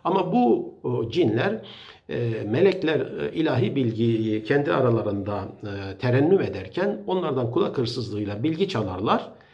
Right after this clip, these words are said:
ve bunları getirirler, kahin dostuna aktarırlar, cin dostuna aktarırlar.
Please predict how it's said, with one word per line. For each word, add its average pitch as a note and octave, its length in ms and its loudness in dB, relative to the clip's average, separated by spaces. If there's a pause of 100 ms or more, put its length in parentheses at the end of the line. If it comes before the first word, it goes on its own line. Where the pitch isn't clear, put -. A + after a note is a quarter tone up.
(260)
ve F#3 160 2
bunları G3+ 280 2
getirirler, F#3+ 540 0
kahin F3+ 340 2
dostuna D#3+ 380 0
aktarırlar, G2 680 -4
cin G3+ 220 0
dostuna D3 340 2
aktarırlar. - 720 -6